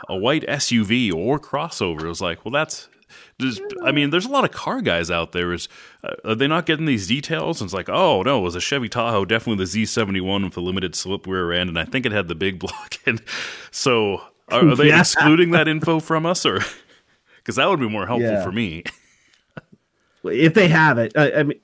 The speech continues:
Speaker 2: having talked with people who deal with a lot of this stuff in law enforcement, when these incidents happen, uh, people, uh, the people who wind up reporting them are always panicked. They're in crisis, and when you're in that, when you're in that heightened state of alert,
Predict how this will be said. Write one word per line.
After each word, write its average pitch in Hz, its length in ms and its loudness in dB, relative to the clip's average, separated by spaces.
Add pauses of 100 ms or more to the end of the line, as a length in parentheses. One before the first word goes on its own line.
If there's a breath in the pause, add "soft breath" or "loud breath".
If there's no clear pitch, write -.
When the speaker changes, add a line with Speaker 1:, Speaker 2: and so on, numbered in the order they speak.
Speaker 2:
having 180 340 4
talked 135 280 0
with 120 120 -2
people 120 380 -2
who 113 240 -2 (220)
deal 123 180 4
with 120 120 2
a - 20 2
lot 110 140 2
of 107 60 2
this 107 100 -4
stuff 110 200 -2
in 107 80 0
law 101 160 0
enforcement, 98 500 -4 (360 loud breath)
when 139 200 10
these 156 200 10
incidents 143 460 6
happen, 143 480 2 (560)
uh, 113 160 2
people, 151 460 6
uh, 101 160 0
the 135 180 2
people 185 320 6
who 175 340 8
wind 143 320 6
up 151 80 4
reporting 127 380 2
them 139 160 6
are 123 220 6
always 135 300 6
panicked. 123 400 -2
They're 110 140 2
in 131 220 2
crisis, 110 580 -2
and 113 140 -2
when 110 160 2
you're 113 180 0
in 120 220 2
that, 120 260 0
when 123 160 2
you're 117 180 2
in 123 200 6
that 123 160 2
heightened 110 340 -2
state 117 220 0
of 107 80 0
alert, 107 260 0